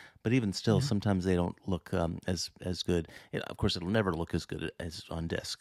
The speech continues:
Speaker 1: Um, they,
Speaker 2: Oh,
Speaker 1: it,
Speaker 2: that's true.
Speaker 1: it's the, yeah, the, just the, the
Speaker 2: Mm-hmm.
Speaker 1: size of
Speaker 2: Mm-hmm.
Speaker 1: the file on the disc is, is allowed to be a lot bigger than what they're gonna, um, stream. Um, uh, so, yeah, I,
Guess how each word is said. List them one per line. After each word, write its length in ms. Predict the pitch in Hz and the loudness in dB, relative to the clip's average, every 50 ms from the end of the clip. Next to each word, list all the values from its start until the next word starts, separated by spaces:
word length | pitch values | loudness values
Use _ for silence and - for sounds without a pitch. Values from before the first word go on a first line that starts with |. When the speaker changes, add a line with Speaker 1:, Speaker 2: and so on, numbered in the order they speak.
| - - | -10 -8
Speaker 1:
Um, 220 | 90 85 82 82 - _ - | -8 -8 -8 -10 -12 _ -10
they, 120 | - - 139 - - | -10 -10 -10 0 4
Speaker 2:
Oh, 120 | 180 156 143 | 4 4 4
Speaker 1:
it, 80 | 139 - - _ _ - | 4 -2 -10 _ _ 2
Speaker 2:
that's 200 | 160 156 - - | 2 2 4 2
true. 360 | - - 135 123 117 123 127 120 | 0 -2 -2 -2 -2 -4 -4 -4
Speaker 1:
it's 260 | 95 90 - - - | -6 -6 -6 -8 -6
the, 200 | - - - - - | -2 -2 -2 -2 -4
yeah, 120 | - - - - _ - | -8 -12 -12 -14 _ -12
the, 100 | - 90 | -10 -8
just 300 | 90 101 95 - - - | -6 -4 -4 -4 -4 -2
the, 120 | 87 85 104 - - - - - - | -2 -2 -2 -4 -6 -10 -14 -12 -6
the 100 | - 90 | -4 -2
Speaker 2:
Mm-hmm. 80 | 80 - | -2 2
Speaker 1:
size 360 | - - 107 98 92 87 95 | 2 4 4 4 4 4 2
of 60 | 90 | 2
Speaker 2:
Mm-hmm. 60 | 78 | 2
Speaker 1:
the 40 | - | 0
file 400 | - - - 87 82 80 76 82 | 0 2 4 4 4 4 2 0
on 160 | - - 87 | -2 -2 -4
the 60 | 85 | -4
disc 340 | 85 85 87 85 - - - | -2 -2 -2 -2 -2 -4 -6
is, 140 | 92 85 82 - - _ - - 170 - - | -6 -6 -6 -10 -16 _ -18 -18 -16 -10 -8
is 160 | - 95 - | -6 -4 -2
allowed 260 | 95 92 95 95 90 | -2 0 0 0 0
to 60 | 90 90 | 0 0
be 100 | 95 95 | 2 2
a 80 | 90 | 2
lot 200 | 87 95 92 90 | 2 2 0 0
bigger 260 | 90 92 90 87 85 | 0 0 0 0 -2
than 140 | 82 85 85 | -2 -2 -2
what 100 | 90 95 | -4 -2
they're 120 | - 92 92 | -2 -2 -2
gonna, 220 | 92 92 90 90 - - - - - - - - - - _ - | 0 0 -2 -2 -6 -10 -18 -20 -20 -20 -20 -20 -20 -20 _ -8
um, 240 | 90 92 85 92 92 - | -6 -6 -6 -6 -4 -4
stream. 580 | - - - 113 104 98 95 95 92 - 113 - | -4 0 2 4 4 4 4 4 2 -2 -2 -2
Um, 280 | 101 92 92 90 90 - - - - - - - - - - _ - | 0 0 0 0 -2 -4 -8 -14 -20 -20 -20 -20 -20 -20 -16 _ -4
uh, 200 | - 98 98 95 | 0 2 2 2
so, 200 | - - 131 - 226 | 2 2 2 4 6
yeah, 240 | 226 107 - - - - | 6 4 4 4 0 -4
I, 80 | - - | -6 -2